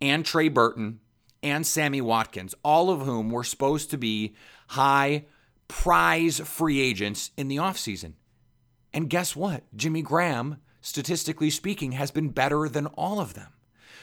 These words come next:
So I understand this, this being upset that Green Bay didn't get Khalil Mack, but there were extenuating circumstances. It wasn't that they didn't try.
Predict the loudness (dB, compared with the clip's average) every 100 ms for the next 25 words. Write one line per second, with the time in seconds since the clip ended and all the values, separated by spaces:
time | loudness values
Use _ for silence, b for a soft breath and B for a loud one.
0 | B 2 4 6 4 0 b b _ 0
1 | 0 2 2 2 2 0 0 0 2 0
2 | -2 -6 -4 -4 -4 -8 -8 -8 -8 -14
3 | -20 -8 -2 0 0 -2 -4 -4 -2 -2
4 | -4 _ _ _ b -4 -2 -2 2 2
5 | 2 0 -4 -6 -8 -8 -8 -12 -16 _
6 | _ _ _ b b b -2 -2 2 2
7 | 4 4 4 0 -2 -2 -2 0 0 0
8 | -2 -4 -2 -4 -4 -8 -8 -10 -12 -12
9 | -6 -6 -2 0 0 0 -2 -2 -2 -2
10 | -2 -2 -2 -2 4 4 4 2 -4